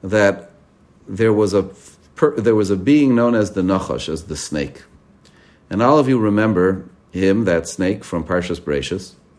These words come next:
and how the snake tried to, to be a snake oil salesman and went to Chava and said, "Hashem doesn't want you to eat from the trees of the garden."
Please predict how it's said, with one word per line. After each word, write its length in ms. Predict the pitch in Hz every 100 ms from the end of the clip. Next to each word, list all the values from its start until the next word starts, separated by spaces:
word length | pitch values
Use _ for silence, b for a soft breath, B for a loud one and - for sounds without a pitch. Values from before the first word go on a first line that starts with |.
| b b b b b
and 120 | 90
how 100 | 98
the 120 | 90
snake 520 | 90 - 120 151 - - _
tried 440 | - 131 131 120 -
to, 400 | 95 87 80 - - _
to 260 | - 95 85
be 240 | 82 117
a 80 | -
snake 340 | 143 127 123 -
oil 300 | 92 78 71
salesman 640 | - 73 65 50 50 - - b b b b -
and 220 | 95 92
went 360 | 117 127 - -
to 400 | 123 101 87 -
Chava 640 | - 87 78 82 113 135 - b b b b -
and 180 | 87 87
said, 540 | - 143 107 113 - - _ _ _
"Hashem 360 | 101 - 131 127
doesn't 260 | 117 113
want 260 | 104 104 101
you 60 | 98
to 100 | 92
eat 200 | 95 92
from 160 | 82
the 60 | 78
trees 300 | - 80 95
of 60 |
the 60 | 95
garden." 420 | 101 110 101 -